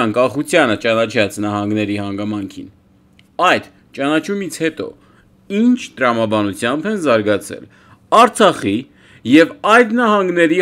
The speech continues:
հարաբերությունը, Արցախի և այդ նահանգների իշխանությունների միջև շփումները, ինչպես է կապիտալիզացվել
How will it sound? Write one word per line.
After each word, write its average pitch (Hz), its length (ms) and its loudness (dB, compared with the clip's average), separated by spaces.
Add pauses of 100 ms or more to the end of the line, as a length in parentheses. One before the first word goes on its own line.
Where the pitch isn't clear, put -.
հարաբերությունը, 190 720 2 (140)
Արցախի 151 440 0
և 190 220 -2 (280)
այդ 220 200 2
նահանգների 196 600 0
իշխանությունների 170 760 0
միջև 143 400 0
շփումները, 151 580 -6 (880)
ինչպես 220 500 0 (100)
է 98 40 -6 (560)
կապիտալիզացվել 117 1120 -2